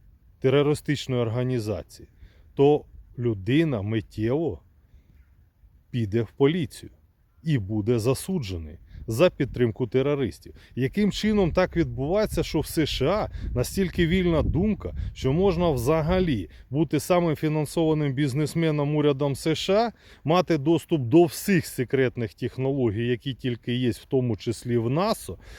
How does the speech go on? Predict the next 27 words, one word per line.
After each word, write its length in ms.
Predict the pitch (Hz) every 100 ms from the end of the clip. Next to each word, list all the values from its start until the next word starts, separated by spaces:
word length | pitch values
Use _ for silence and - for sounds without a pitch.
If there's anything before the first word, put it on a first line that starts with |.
| - -
мати 360 | 127 180 208 170
доступ 480 | 139 185 - 170 131
до 240 | 123 160
всіх 460 | 143 - - 196 -
секретних 640 | - 127 143 135 135 120
даних, 480 | 101 123 139 110 92 - - - -
в 40 |
тому 180 | 156 143
числі 400 | 151 131 151 139
ті 140 | 139
технології, 680 | 135 139 147 147 151 120 123
які 400 | 131 - 147 139
є 140 | 135 123 -
у 80 |
Starlink, 720 | 131 - - 113 104 185 208 - - - - - - - - - - - - - -
і 80 | 147
призивати 800 | 120 113 98 104 160 180 165 - 107
на 160 | 104
підтримку 760 | - 95 - 92 101 104 113 - -
терориста 720 | 107 92 82 80 - - 87 - - -
Путіна. 420 | 135 - 85 80 -
І 120 | 107
більш 380 | 82 101 127 -
того, 320 | 160 107 87 - -
без 240 | 120 175 196
жодних 540 | 110 113 101 135 -
наслідків. 600 | 101 78 - 65 - -